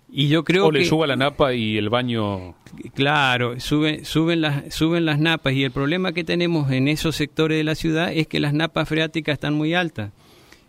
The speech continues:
Speaker 1: Eh, yo tengo un proyecto, lo tengo inclusive elaborado, tengo inclusive con los costos asociados, es prácticamente, yo te diría, un cero coma cinco por ciento del presupuesto anual que maneja la municipalidad,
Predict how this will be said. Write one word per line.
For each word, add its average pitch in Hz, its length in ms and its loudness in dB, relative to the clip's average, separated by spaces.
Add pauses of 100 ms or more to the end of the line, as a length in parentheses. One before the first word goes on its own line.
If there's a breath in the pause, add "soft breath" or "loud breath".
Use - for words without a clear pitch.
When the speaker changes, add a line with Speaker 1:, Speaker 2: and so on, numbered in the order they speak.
(180)
Speaker 1:
Eh, 127 480 0
yo 135 320 0
tengo 180 360 0
un 170 100 0
proyecto, 156 720 0
lo 123 160 0
tengo 135 360 0
inclusive 127 440 -2
elaborado, 156 640 -2 (420 soft breath)
tengo 151 320 2
inclusive 127 480 -4
con 117 200 -6
los 107 100 -10
costos - 380 -12
asociados, 156 600 -2 (320 soft breath)
es 123 160 -2
prácticamente, 147 1080 0
yo 135 140 -2
te 139 100 -4
diría, 135 360 0
un 127 200 0
cero 160 340 0
coma 139 280 -2
cinco 156 340 -2
por 123 180 -4
ciento 147 300 -2
del 131 100 -4
presupuesto 127 640 -4
anual 131 240 -2
que 131 80 -8
maneja 127 340 -4
la 123 80 -4
municipalidad, 120 800 -4